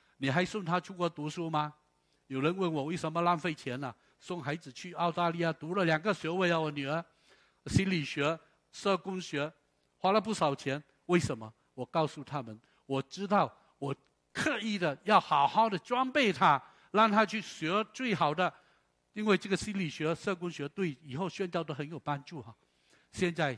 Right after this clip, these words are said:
他读新加坡神学院道硕，快要毕业了啊，也是爸爸妈妈出钱了哈。所以，<laughs> 所以我，我讲这个不是说在这里夸口，乃是让大家知道，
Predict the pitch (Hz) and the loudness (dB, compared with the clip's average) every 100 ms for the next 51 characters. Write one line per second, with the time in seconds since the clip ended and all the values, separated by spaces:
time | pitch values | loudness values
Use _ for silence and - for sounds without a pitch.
0 | - 165 156 123 139 - 151 151 151 147 | -6 -8 -6 -10 -14 -14 -6 -4 -2 -6
1 | 127 139 131 143 131 175 143 127 160 117 | -8 -12 -8 -8 -4 -2 -2 -4 -10 -12
2 | _ _ _ - 151 143 - 143 147 127 | _ _ _ -4 -2 -4 -6 -4 -4 -4
3 | 98 _ _ - 120 - _ 123 131 170 | -8 _ _ -6 -6 -6 _ -8 -4 -4
4 | 135 131 135 147 135 147 - 160 127 123 | -6 -6 -4 -4 -2 -4 -4 -10 -10 -10
5 | 117 - _ - - _ _ 262 247 147 | -12 -16 _ -20 -20 _ _ 6 8 6
6 | - - - 180 - - - - _ - | 0 -8 -2 -2 -4 -14 -20 -20 _ 2
7 | 247 233 190 170 185 170 202 196 180 165 | 8 10 10 8 4 4 2 6 6 6
8 | 226 202 180 214 - 190 202 208 202 175 | 6 6 6 2 -2 2 4 4 4 2
9 | 151 - 202 - 147 117 135 165 196 185 | -2 4 6 6 2 -4 -2 0 2 6
10 | 185 175 170 156 - 170 175 139 | 6 6 2 2 0 0 2 2